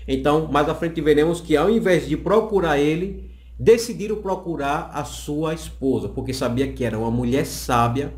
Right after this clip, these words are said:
que era uma mulher que tinha entendimento e que iria saber, eh, contornar aquela situação.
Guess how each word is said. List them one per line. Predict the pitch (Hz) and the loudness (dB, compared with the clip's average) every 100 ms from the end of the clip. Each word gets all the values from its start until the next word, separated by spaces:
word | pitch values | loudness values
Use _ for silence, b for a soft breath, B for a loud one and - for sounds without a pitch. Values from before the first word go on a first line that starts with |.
| B B B - | B B B -16
que | - | 0
era | 120 120 | 2 4
uma | 123 127 | 2 2
mulher | 131 117 117 107 95 - - - | 2 4 4 2 -2 -8 -14 -10
que | - | -4
tinha | 135 175 190 | 0 6 6
entendimento | 233 196 190 175 151 147 165 170 | 6 4 2 2 4 4 4 -2
e | 165 | -6
que | 165 175 | -6 -4
iria | 165 156 | -2 0
saber, | 165 151 120 120 131 131 - - - | -2 -4 -2 0 0 -2 -10 -14 -4
eh, | 120 123 127 127 127 - | 2 4 4 2 -2 0
contornar | 185 208 208 180 147 135 135 135 - | 4 4 4 0 2 2 4 2 -2
aquela | 127 135 135 | -6 -4 -4
situação. | 135 131 123 120 - 110 117 160 | -6 -2 -2 -2 -4 -2 -2 -6